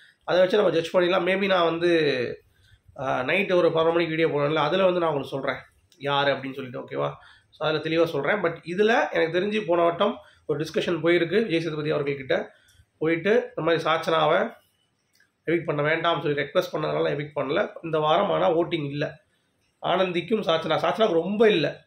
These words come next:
So confirmed evicted. இந்த வட்டம் காப்பாத்தவே முடியாத சூழ்நிலையில தான் நம்ம சாச்சனா இருக்காங்க அப்படிங்கிறது பார்க்க முடியுது. ஓகேவா? அடுத்து ஆனந்தி.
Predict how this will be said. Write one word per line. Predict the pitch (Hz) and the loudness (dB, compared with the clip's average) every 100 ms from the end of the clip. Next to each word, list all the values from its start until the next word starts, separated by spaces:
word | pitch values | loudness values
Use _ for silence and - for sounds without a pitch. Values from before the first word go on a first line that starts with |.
| _ | _
So | - - 139 | -20 -14 -8
confirmed | 143 202 220 - 233 247 254 | -2 -2 -2 4 6 6 4
evicted. | 208 185 151 196 220 | 2 0 -2 -2 -2
இந்த | - 160 | -2 -4
வட்டம் | 170 170 | 0 0
காப்பாத்தவே | 160 170 170 180 170 | 0 2 2 2 0
முடியாத | 165 175 | 0 0
சூழ்நிலையில | 156 160 156 147 143 | 0 -4 -4 -4 -2
தான் | 180 240 - - _ _ | -2 -6 -16 -20 _ _
நம்ம | 160 156 | -6 -2
சாச்சனா | 151 156 160 | -2 0 -2
இருக்காங்க | 143 147 147 | 0 -2 -2
அப்படிங்கிறது | 143 143 147 147 | -4 -6 -6 -4
பார்க்க | 139 135 | -4 -4
முடியுது. | 127 123 113 - | -8 -10 -14 -16
ஓகேவா? | 139 135 143 151 | -12 -6 -2 0
அடுத்து | 170 165 | 0 0
ஆனந்தி. | 156 185 214 185 147 - | 2 4 2 2 -4 -8